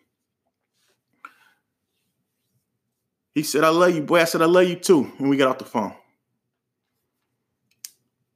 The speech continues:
People are so scared of failure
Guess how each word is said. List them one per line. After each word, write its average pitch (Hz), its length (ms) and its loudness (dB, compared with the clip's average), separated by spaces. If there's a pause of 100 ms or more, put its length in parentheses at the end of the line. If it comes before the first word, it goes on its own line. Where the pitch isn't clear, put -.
(180)
People 208 420 0
are 110 140 -2
so 151 320 -4
scared 139 500 -4
of 104 80 -12
failure 104 640 -6